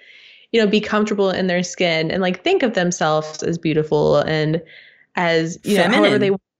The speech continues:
Speaker 1: Yeah, and as feminine, however they want to
Speaker 2: Mm.
Speaker 1: be, because I also feel like that's, you know, something that, oh, we're not supposed to be. We're not supposed to think that way. Shh.
Speaker 2: Yeah, it is weird. Like, and it's funny because I can think of examples in my life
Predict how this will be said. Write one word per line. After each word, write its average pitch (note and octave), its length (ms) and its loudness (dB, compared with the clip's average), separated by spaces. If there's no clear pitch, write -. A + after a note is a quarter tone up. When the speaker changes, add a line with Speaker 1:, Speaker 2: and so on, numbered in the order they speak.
Speaker 1:
Yeah, D#4+ 240 0
and G3+ 120 -2
as G3+ 140 -8
feminine, A3+ 420 -6
however G3 340 -6
they G#3+ 140 0
want F#3+ 340 -2
to D#3+ 380 -2
Speaker 2:
Mm. F3+ 180 -6
Speaker 1:
be, A#3+ 220 2
because G3 160 0
I G3 100 -2
also G3 220 -2
feel F#3 180 -2
like E3 120 -4
that's, G3 360 -6
you D#3 60 0
know, D3 160 0
something D#3 400 -2
that, D3+ 240 -2
oh, E3+ 180 -2
we're E3 120 0
not E3+ 200 0
supposed F3 360 2
to - 60 -4
be. F#3 280 4
We're E3+ 100 -2
not E3 160 -4
supposed F#3+ 220 -2
to E3+ 80 -6
think G3+ 240 0
that D#3+ 260 -2
way. D#3+ 200 2
Shh. - 640 0
Speaker 2:
Yeah, A3 300 -4
it G3 140 -12
is A#3+ 240 -8
weird. B3+ 420 -8
Like, E3 380 -10
and A#3 100 -2
it's B3 140 -2
funny A4+ 220 -2
because B3 280 -2
I B3 60 -2
can B3 140 0
think C4+ 220 -2
of D#4 100 -4
examples A#3+ 520 -2
in G3 120 0
my F3+ 160 -2
life F3 420 -4